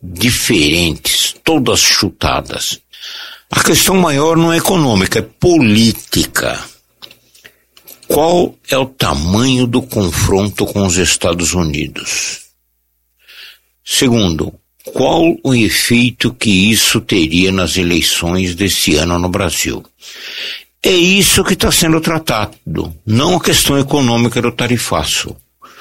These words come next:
O maior tarifaço do Brasil não vem de fora,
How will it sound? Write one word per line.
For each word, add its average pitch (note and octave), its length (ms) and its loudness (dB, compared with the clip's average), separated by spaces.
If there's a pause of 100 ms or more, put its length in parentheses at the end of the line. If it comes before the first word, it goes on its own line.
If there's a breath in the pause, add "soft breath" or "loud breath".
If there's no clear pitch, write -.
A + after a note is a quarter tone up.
(600 loud breath)
O B2 120 2
maior C#3+ 580 2
tarifaço C3 840 0
do E2+ 120 0
Brasil E2 440 0
não B2 240 0
vem C3+ 380 0
de D#3+ 120 2
fora, C#2 680 -2